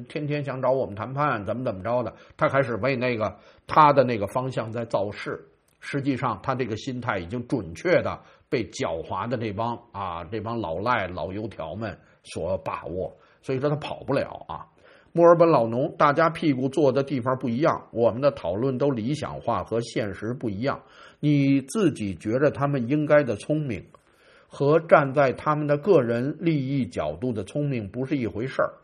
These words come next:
这世界古往今来，为国而思的打着灯笼难找，其实绝大多数都是精致的利己主义者。作为老百姓，就是要发出声音，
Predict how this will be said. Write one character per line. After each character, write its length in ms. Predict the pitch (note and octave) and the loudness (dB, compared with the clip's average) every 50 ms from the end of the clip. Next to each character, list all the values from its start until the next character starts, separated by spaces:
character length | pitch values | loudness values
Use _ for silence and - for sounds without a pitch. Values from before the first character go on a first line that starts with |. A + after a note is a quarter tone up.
| _ _ | _ _
这 160 | - D#3+ C3+ | 2 2 2
世 240 | B2 - - D#3+ C#3+ | 2 0 -2 -4 -4
界 240 | C#3 - E3+ C#3+ - | 0 2 2 0 0
古 300 | - - - B2 C3+ D3 | -2 -6 -6 -6 -2 -2
往 220 | C#3+ G#2+ F2 E2+ | -2 -2 -4 -8
今 200 | F2 - D3 D3 | -6 -4 -2 -2
来， 280 | C#3+ B2 A#2 B2+ D#3 D#3 - - - - - - - - - - | 0 0 -2 -2 -4 -6 -10 -18 -20 -20 -20 -18 -18 -20 -16 -4
为 340 | - F#3 G3+ F#3 D#3 C3+ A#2+ | 4 6 6 6 6 4 2
国 300 | - - B2 C3 D3 E3+ F3+ - - | 0 0 2 4 6 6 4 4 2
而 240 | A#2+ C3 D3+ E3+ E3+ | 4 4 4 4 2
思 360 | E3 - - - F#3+ F#3 E3+ | -2 -6 -4 0 2 2 4
的 280 | C#3+ B2+ G2+ E2 - - _ _ | 4 2 0 0 -4 -10 _ _
打 240 | - F2 D#2+ D#2 | -4 -4 -4 -4
着 120 | F2 G#2+ - | -2 -4 -2
灯 280 | - D#3+ E3 E3 D#3+ | -2 -2 -2 0 0
笼 160 | D3 B2+ A2+ G2 | -2 -2 -2 -2
难 240 | G2 A2 C#3 C#3+ | -4 -4 -4 -4
找， 320 | - - - - A#1 - - | -6 -8 -8 -8 -10 -10 -12
其 220 | - - C#3 D3 C#3+ | -8 0 0 0 0
实 160 | D3 C#3+ C3+ | 0 -6 -8
绝 240 | - - A2+ A#2+ C#3+ | -6 -4 -2 0 0
大 180 | D#3+ C#3 A#2 G#2+ | 2 2 0 0
多 220 | F#2+ A#2+ A#2 A2+ | -2 -2 -2 -2
数 180 | A2 A#2 G#2 F#2+ | -2 -4 -6 -4
都 140 | F#2+ A2 | -4 -4
是 140 | A2+ A2+ A2+ | -4 -4 -6
精 340 | - - - D#3+ D#3+ D#3 D3 | -8 -4 -4 -2 -2 -2 -2
致 160 | - C3+ A#2 | -4 -4 -2
的 100 | G#2+ G#2 | -2 -2
利 240 | A2 A#2+ C3 A#2+ G2 | -2 -2 -2 -4 -4
己 260 | E2+ - G2 G#2+ B2 | -6 -6 -4 -4 -4
主 200 | B2 - D#2 D2 | -4 -6 -8 -8
义 100 | E2 F2+ | -10 -10
者。 240 | D#2+ - B1 A#1+ - - _ _ _ _ _ _ | -10 -10 -10 -12 -12 -16 _ _ _ _ _ _
作 120 | - D3 | 2 2
为 140 | C#3+ D#3 D3+ | 4 6 6
老 120 | D3+ D3+ | 8 8
百 160 | D3+ D3 A#2 F#2+ | 8 6 4 0
姓， 320 | F#2 - E3 D#3+ C3 A#2+ A#2 | 0 0 0 0 0 -2 -4
就 180 | - D3 B2 | -2 -2 -2
是 140 | A2+ A2+ C#3 | -2 -2 -2
要 120 | C3 A#2 G#2 | -2 -2 -2
发 200 | - - D#3 D#3 C#3+ | -2 -2 -2 -2 -2
出 200 | - - D3+ D3 | -2 -2 -2 -2
声 240 | D3+ D#3+ D#3+ E3 E3 | 0 -2 -2 0 2
音， 260 | E3+ F3 F3+ F3 | 2 2 0 0